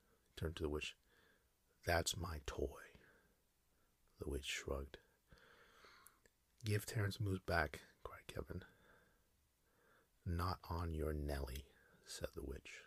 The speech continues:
"At least let Terrence the Moose out of that cage." Before she could reply, three winged snakes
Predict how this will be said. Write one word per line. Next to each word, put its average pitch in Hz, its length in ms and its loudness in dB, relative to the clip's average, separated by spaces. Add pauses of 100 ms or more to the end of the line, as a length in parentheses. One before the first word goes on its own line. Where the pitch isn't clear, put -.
(1300)
"At 82 160 2
least 95 540 0 (180)
let 85 200 2
Terrence 85 380 0
the 80 60 -2
Moose 80 280 0
out 80 100 6
of 78 60 4
that 78 180 0
cage." 73 560 -4 (1700)
Before 98 300 -2
she - 160 -2
could 110 120 -4
reply, 85 380 4
three 82 280 -2
winged 87 240 -2
snakes - 500 0